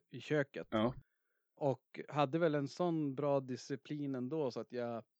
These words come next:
Speaker 1: han hade en bur då.
Speaker 2: Ja.
Speaker 1: Så för att, för att bygga trygghet och att, den sk-, att han skulle vara trygg där inne.
Speaker 2: Mm.
Speaker 1: Men jag fick ju ligga med en hand och halva huvudet in i den där buren.
Speaker 2: <laughs> Ja,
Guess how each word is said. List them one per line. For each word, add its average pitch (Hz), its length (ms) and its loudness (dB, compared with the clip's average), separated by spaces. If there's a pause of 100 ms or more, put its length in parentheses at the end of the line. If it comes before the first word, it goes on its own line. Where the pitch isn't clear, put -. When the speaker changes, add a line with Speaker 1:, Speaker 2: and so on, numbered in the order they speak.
(300)
Speaker 1:
han 131 120 -8
hade 139 200 0
en 127 120 -2
bur 143 400 2
då. 113 320 -2 (120)
Speaker 2:
Ja. 107 260 -8 (640)
Speaker 1:
Så 131 120 -16
för 127 80 -4
att, - 200 -6 (260)
för 131 80 -2
att 117 100 -4
bygga 127 240 0
trygghet 120 520 -4
och 117 40 -2
att, 107 60 -8
den 117 140 -2
sk-, 101 240 -12
att - 80 -8
han 120 80 -6
skulle 117 200 -4
vara 113 80 -2
trygg 110 300 -6
där 123 220 0
inne. 95 280 -6
Speaker 2:
Mm. 117 180 -2 (240)
Speaker 1:
Men 135 80 0
jag 131 80 2
fick 135 160 -6
ju 131 60 -2
ligga 131 320 0
med 139 180 -2
en 131 280 -2
hand 139 380 0
och 113 60 0
halva 120 360 0
huvudet 127 400 0
in 170 160 4
i - 20 8
den 117 120 0
där 104 160 0
buren. 107 360 -2
Speaker 2:
<laughs> 120 120 6
Ja, 139 180 6